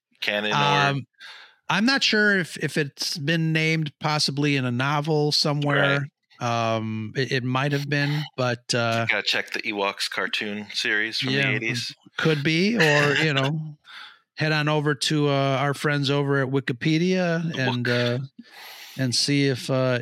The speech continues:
Speaker 2: if that's named. But, um, I have heard s-, people ask that question or talk about that. So, uh,
Speaker 1: Mm.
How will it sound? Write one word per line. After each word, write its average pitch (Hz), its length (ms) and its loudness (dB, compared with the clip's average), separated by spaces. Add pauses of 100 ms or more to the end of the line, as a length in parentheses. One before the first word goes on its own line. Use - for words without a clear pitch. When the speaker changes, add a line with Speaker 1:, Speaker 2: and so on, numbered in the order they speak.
Speaker 2:
if 127 220 -2
that's 127 280 0
named. 117 400 0
But, 117 300 -2
um, 117 380 2
I 160 80 2
have 226 340 2
heard 226 400 2
s-, - 320 -2
people 196 300 2
ask 165 260 2
that 151 160 0
question 147 500 0
or 123 120 0
talk 147 260 0
about 120 300 -2
that. 104 220 -2
So, 110 420 2
uh, 104 280 2
Speaker 1:
Mm. 101 220 -8